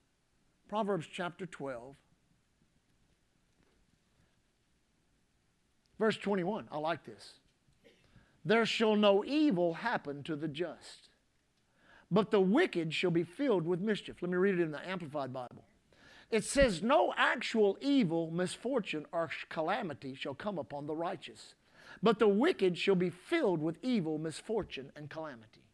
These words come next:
Well, that's a good, there's a good way, place to start right there. Get the evil out of your life. It ain't hard to figure out.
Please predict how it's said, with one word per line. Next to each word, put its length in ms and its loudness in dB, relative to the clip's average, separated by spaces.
Well, 120 -2
that's 140 2
a 20 4
good, 360 2
there's 220 6
a 60 4
good 240 2
way, 160 2
place 300 -2
to 100 -8
start 240 0
right 220 2
there. 300 -2
Get 180 2
the 80 4
evil 400 10
out 180 10
of 80 6
your 120 6
life. 420 0
It 180 8
ain't 200 8
hard 300 8
to 80 4
figure 340 4
out. 280 4